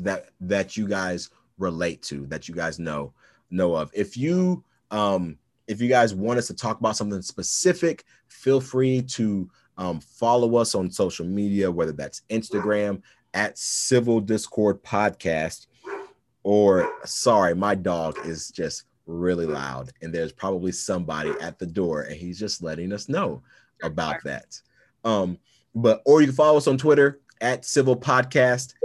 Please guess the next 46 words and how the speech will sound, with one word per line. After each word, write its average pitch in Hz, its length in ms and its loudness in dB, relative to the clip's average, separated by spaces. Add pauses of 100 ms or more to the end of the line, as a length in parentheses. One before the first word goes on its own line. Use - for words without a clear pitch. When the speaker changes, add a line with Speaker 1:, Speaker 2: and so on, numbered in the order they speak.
(220)
Speaker 2:
Podcast 262 180 4
Speaker 1:
Uh, 208 200 4
Speaker 2:
Civil, 233 640 -4
but 214 200 4
I'm, 214 220 0 (160)
we're 220 180 -2
work-, 226 200 0 (100)
I'm 226 160 2
working 240 240 2
on 233 100 2
changing 220 440 -6
it. 190 280 -2 (240)
Um, 185 380 0
the 196 60 -6
Twitter's 220 400 -4
gonna 202 220 -4 (180)
get, 185 200 0 (300)
get 190 120 0
up 185 140 2
and 190 80 -10
running, 185 240 -4
but 202 100 2
it 202 120 -6
does 220 180 4
exist. - 580 -8
So 196 120 0
Speaker 1:
Okay. 107 200 6
Speaker 2:
that's - 160 2
Podcast - 400 -12
Speaker 1:
So 110 200 6
Speaker 2:
Civil. - 180 -6
Speaker 1:
p-, 127 100 -8 (140)
at 135 260 -2
Podcast 127 800 2
Civil, 95 480 0
I'm 92 140 -2
sorry. 76 400 -4 (260)
So 98 420 2 (300)
d-, 110 220 -10
shoot 156 300 4
us, 139 180 0 (240)
hit 135 180 4
us 131 140 2
up 127 160 4
on 120 160 0
there, 113 300 2